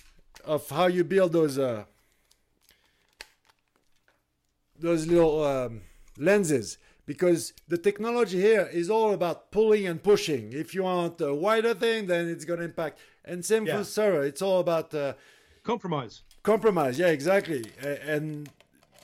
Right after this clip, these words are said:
Speaker 1: you can't have a perfect solution. If you want to be better at this, then you gotta lower your expectation on something else. So yeah, please, please take your server seriously. Take your technology seriously, but behind the website,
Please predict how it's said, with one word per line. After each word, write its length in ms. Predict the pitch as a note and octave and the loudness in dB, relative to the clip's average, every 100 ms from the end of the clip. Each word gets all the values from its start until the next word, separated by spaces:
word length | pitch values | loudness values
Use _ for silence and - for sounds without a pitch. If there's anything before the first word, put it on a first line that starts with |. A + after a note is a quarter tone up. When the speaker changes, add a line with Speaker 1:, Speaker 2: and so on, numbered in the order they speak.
| _ | _
Speaker 1:
you 120 | E3+ F#3 | -14 -8
can't 320 | G#3 A3 G#3 | 0 0 2
have 280 | F#3+ F#3 D#3+ | 2 2 -2
a 40 | |
perfect 440 | - F#3+ F3+ F#3 | -4 -4 -2 -4
solution. 580 | - F3 G3+ G3 C#3+ A#2+ | -2 0 0 -2 -6 -6
If 200 | C#3 E3 | -8 -8
you 100 | D#3+ | -6
want 480 | E3 E3 D#3+ D#3 C3 _ - | -4 -4 -6 -8 -16 _ -16
to 80 | |
be 100 | D3 | -12
better 280 | D3+ D#3 E3+ | -10 -6 -4
at 160 | E3 D#3 | -4 -2
this, 260 | G#3+ G3 | 0 0
then 480 | C#3+ D3+ C#3+ D3 D3 | -2 -8 -8 -16 -16
you 80 | D3+ | -14
gotta 460 | D3 D3+ D3+ C#3+ C#3 _ _ _ _ _ _ - - | -8 -6 -4 -4 -6 _ _ _ _ _ _ -16 -16
lower 480 | C3 D#3 E3 D3+ D3+ D#3 C3 | -10 -2 0 0 -2 -8 -12
your 160 | D3+ | -6
expectation 560 | D3+ - D3+ D#3+ C#3+ D#3 | -6 -6 -10 -6 -8 -8
on 80 | D3+ | -10
something 340 | D#3 C#3+ D3+ | -10 -12 -8
else. 260 | F#3+ C#3 - - - - - _ | -4 -4 -6 -20 -20 -20 -20 _
So 220 | - D#3+ | -4 0
yeah, 180 | E3 F3 | 4 4
please, 480 | - - G3 G3+ C3+ | 2 -4 -2 0 -4
please 640 | - G3 E3+ C#3 G2+ - - - _ _ - | -6 -4 -4 -6 -12 -18 -20 -20 _ _ 0
take 260 | G3 F#3 E3+ | 2 2 -2
your 100 | E3 | -4
server 380 | - E3 D3+ | -2 -2 0
seriously. 680 | D3 - E3+ D#3 - A2+ G2 | -2 0 -2 -2 -6 -10 -12
Take 280 | - D#3 - | -8 -8 -6
your 380 | C3 B2+ A2 F#2 - | -8 -8 -8 -12 -12
technology 560 | C#3 D3 F#3+ G#3 F#3+ G#3+ | -12 -6 0 0 0 -6
seriously, 580 | F#3+ G3+ G3 G3 G3+ | -2 -2 -2 -4 -2
but 260 | D#3 C#3 C3+ | -2 -4 -4
behind 420 | D3+ D3 D#3+ D#3 | -4 -2 -2 -4
the 80 | C#3+ | -2
website, 480 | D#3 D3+ D3 C3 | -2 -4 -4 -6